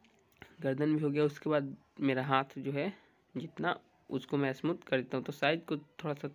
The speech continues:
छोटा करूँगा और ये मैं अपने हाथों को भी स्मूथ कर दिया। ये देखिए, फ़ोटो हमारा काफ़ी ज़्यादा अच्छा दिख रहा है। उसके बाद दोस्तों, हमको थोड़ा सा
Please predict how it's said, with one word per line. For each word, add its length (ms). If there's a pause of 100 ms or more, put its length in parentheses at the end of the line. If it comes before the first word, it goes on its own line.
छोटा 320
करूँगा 360
और 280
ये 240
मैं 140
अपने 200
हाथों 280
को 140
भी 140
स्मूथ 240 (160)
कर 140
दिया। 280 (500)
ये 60
देखिए, 240
फ़ोटो 320
हमारा 180
काफ़ी 280
ज़्यादा 180
अच्छा 260
दिख 140
रहा 100
है। 20
उसके 180
बाद 80
दोस्तों, 280
हमको 240
थोड़ा 220
सा 180